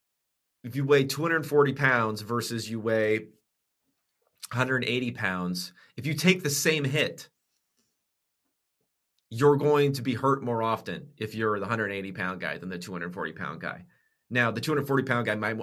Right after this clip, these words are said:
might try to take bigger hits versus the hundred eighty pound guy might be better at sliding. But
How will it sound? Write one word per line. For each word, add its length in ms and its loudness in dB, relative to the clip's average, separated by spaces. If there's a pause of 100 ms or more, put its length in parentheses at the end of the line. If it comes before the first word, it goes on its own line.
(120)
might 160 -4
try 140 -4
to 100 -6
take 360 -2
bigger 280 -2
hits 460 -12 (600)
versus 320 -4
the 100 -4
hundred 220 -4
eighty 160 -4
pound 360 -4
guy 220 -2
might 180 -8
be 80 -10
better 220 -2
at 120 -6
sliding. 560 -2 (1500)
But 440 2